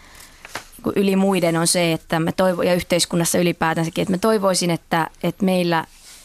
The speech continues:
jokainen lapsi ja nuori saisi kasvaa omana ainutlaatuisena ihmisenä. Ja jos me nyt yhden esimerkin käytän, että tämän kuun alusta astui voimaan tasa-arvoinen avioliittolaki, niin se on semmosia, niinku, isoja yhteiskunnallisia kysymyksiä, jotka vaikuttaa myös, niinku, siihen yleisasenteeseen,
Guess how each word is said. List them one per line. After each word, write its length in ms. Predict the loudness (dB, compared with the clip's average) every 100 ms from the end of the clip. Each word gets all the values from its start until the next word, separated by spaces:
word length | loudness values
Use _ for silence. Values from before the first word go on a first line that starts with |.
| -4 0
jokainen 760 | 0 2 0 0 -2 -2 0
lapsi 420 | -2 0 -2 0
ja 100 | 2
nuori 280 | 2 2 2
saisi 300 | 0 -2 -2
kasvaa 580 | -2 -2 -2 0 0 0
omana 340 | 2 2 2 0
ainutlaatuisena 800 | 0 0 0 -2 -2 -2 -2 -2
ihmisenä. 600 | -2 -2 -2 -2 -2 -2
Ja 140 | -2 -4 -2
jos 180 | -2 0
me 80 |
nyt 140 | 0 -2 -10 -4 0
yhden 280 | 2 2
esimerkin 500 | 2 0 0 0 -2
käytän, 360 | 0 -2 0 -2
että 140 | -2
tämän 260 | -2 -2 -2 -6 -10
kuun 200 | -2 0
alusta 400 | 2 0 0 -2
astui 260 | -2 -2 -2
voimaan 420 | 0 2 0 -2 -6 -16 -20 -4
tasa-arvoinen 600 | -2 0 0 0 0 0
avioliittolaki, 840 | 0 0 0 -2 -2 -2 -2 0 0
niin 120 | 0
se 80 | 0
on 80 |
semmosia, 340 | 0 0 2 0
niinku, 160 | 0 0
isoja 340 | 0 0 0
yhteiskunnallisia 720 | 0 -2 -2 -2 0 0 -2
kysymyksiä, 520 | -2 -2 0 -2 -2 -4
jotka 180 | -2
vaikuttaa 540 | 0 0 -2 -6 -2 0
myös, 280 | 0 0 -2
niinku, 200 | -2 0
siihen 300 | 0 0 0
yleisasenteeseen, 1200 | 0 0 -2 -2 -2 0 -2 -2 -4 -2 -4 -6